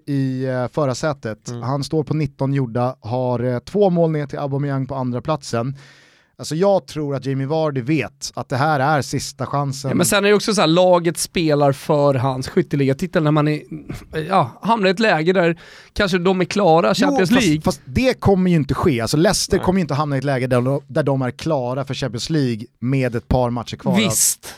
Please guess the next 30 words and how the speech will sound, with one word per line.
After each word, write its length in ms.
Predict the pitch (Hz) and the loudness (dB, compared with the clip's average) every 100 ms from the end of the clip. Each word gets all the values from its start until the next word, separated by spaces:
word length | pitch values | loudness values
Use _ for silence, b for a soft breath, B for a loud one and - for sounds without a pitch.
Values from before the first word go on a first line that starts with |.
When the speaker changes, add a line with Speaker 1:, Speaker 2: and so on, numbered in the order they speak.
| - | -16
Speaker 1:
av 40 | |
serien. 500 | - 180 120 98 120 | -2 0 2 -2 0
Det, 200 | 170 175 | 4 4
det, 400 | 143 165 156 143 | 4 4 4 2
det 340 | 127 151 139 131 | 2 2 0 -2
vägrar 480 | 113 147 117 117 131 | 0 2 2 2 2
jag 120 | 113 | 2
att 60 | 110 | 2
tro. 280 | 151 107 98 B B B B - | 0 0 -4 B B B B -4
Så 160 | - | -2
att 160 | 160 - | -2 2
laget 460 | 147 214 226 196 - | 2 4 4 0 0
kommer 180 | 180 | 0
såklart 360 | 165 151 131 117 | 0 0 0 0
spela 480 | - - 131 113 110 | -2 0 2 2 0
för 340 | - 117 107 | -2 -4 -4
poängen. 540 | - 160 190 151 98 196 | 0 0 2 0 -4 -2
Speaker 3:
Men 120 | 180 | 0
då 80 | 185 | 2
Speaker 1:
Men 120 | 160 | 2
Speaker 3:
faller 120 | 220 | 2
Speaker 1:
Jamie 140 | 220 226 | 4 4
Speaker 3:
ju 60 | |
din 100 | 226 | 4
Speaker 1:
Vardy 180 | 226 208 | 4 4
Speaker 3:
poäng 140 | 202 190 | 4 4
Speaker 1:
kom-, 100 | 175 | 4
Speaker 3:
lite. 300 | 135 139 185 | 2 2 2
Speaker 1:
Jamie 180 | 180 | 4
Vardy, 300 | 165 196 190 | 4 4 2